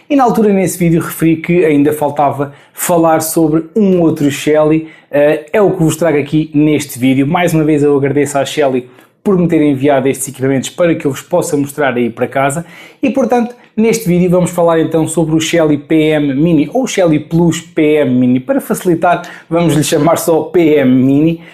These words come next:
Portanto, eu vou mostrar-vos aqui para que é que ele serve e, obviamente, também como é que ele se instala. Não ficamos por aqui no que toca, eh, aos Shellys Mini,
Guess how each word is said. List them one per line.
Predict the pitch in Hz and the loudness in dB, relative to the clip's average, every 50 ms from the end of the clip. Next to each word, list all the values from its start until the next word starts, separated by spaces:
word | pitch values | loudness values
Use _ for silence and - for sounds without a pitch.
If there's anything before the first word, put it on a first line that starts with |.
| - _ | -20 _
Portanto, | - 196 170 208 202 180 | -6 -4 -2 0 0 2
eu | 196 | 2
vou | 180 190 196 | 2 2 2
mostrar-vos | 190 185 175 - - 190 185 175 165 151 147 160 | 2 2 0 0 0 0 0 2 2 0 0 -2
aqui | 160 - - 170 175 175 - - - - _ _ _ | -2 -2 -2 -2 -2 -2 -4 -8 -16 -20 _ _ _
para | - 208 196 190 | 0 0 2 0
que | - - 185 | 0 0 0
é | 170 - | 0 0
que | - 165 | 0 0
ele | 151 135 | -2 0
serve | - - 165 165 165 165 160 147 156 160 | 0 0 0 0 2 2 0 -2 -2 -2
e, | 208 196 | 0 2
obviamente, | 202 175 151 156 165 170 165 | 2 2 2 2 2 2 2
também | 170 160 147 165 175 170 - - | 0 0 0 0 0 -2 -4 -4
como | - 175 160 | -2 0 0
é | 147 135 | 0 0
que | - 185 | 0 0
ele | 175 156 | 0 0
se | 175 151 | 0 0
instala. | 143 - - - 131 113 113 110 107 - - _ _ _ _ _ _ _ _ _ - | -2 -2 -2 -2 0 0 0 0 -2 -4 -8 _ _ _ _ _ _ _ _ _ -2
Não | 220 262 277 | 0 0 2
ficamos | 208 262 226 247 240 226 - | 2 0 0 0 0 0 0
por | - 220 | 0 0
aqui | 196 165 190 208 208 - - | 0 2 0 0 0 0 0
no | 185 190 190 | 0 2 2
que | 180 - | 0 0
toca, | - 196 180 - - 170 | 0 0 0 0 0 0
eh, | 165 - - 156 160 160 160 160 156 | -2 -2 0 0 2 2 2 2 2
aos | 156 165 165 156 - | 2 2 0 0 0
Shellys | - 165 160 151 147 143 139 - - | 0 0 0 2 2 2 0 0 0
Mini, | 147 143 143 143 143 160 175 | 0 2 2 2 2 2 0